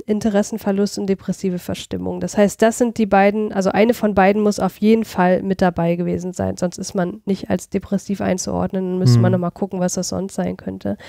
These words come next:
Speaker 1: Ähm, und ich möchte jetzt erstmal auf diese drei Hauptsymptome eingehen. Das ist zum einen die depressive, gedrückte Stimmung,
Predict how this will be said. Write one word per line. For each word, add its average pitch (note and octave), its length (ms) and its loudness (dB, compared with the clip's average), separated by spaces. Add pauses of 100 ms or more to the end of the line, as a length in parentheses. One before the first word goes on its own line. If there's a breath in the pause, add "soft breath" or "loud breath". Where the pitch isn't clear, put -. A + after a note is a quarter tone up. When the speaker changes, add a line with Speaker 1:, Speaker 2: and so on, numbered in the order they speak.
(560 loud breath)
Speaker 1:
Ähm, G3 300 2
und G#3+ 160 0
ich - 100 -2
möchte A#3 220 4
jetzt - 100 -6
erstmal G#3+ 320 4
auf G3+ 120 0
diese G3+ 240 0
drei G3 260 2
Hauptsymptome G3 720 -2
eingehen. F3+ 720 -4 (880)
Das G#3 240 4
ist A3+ 180 -2
zum A3+ 140 0
einen A3 400 4
die A3 160 2
depressive, A3 640 0
gedrückte G3 480 -2
Stimmung, C#4+ 560 2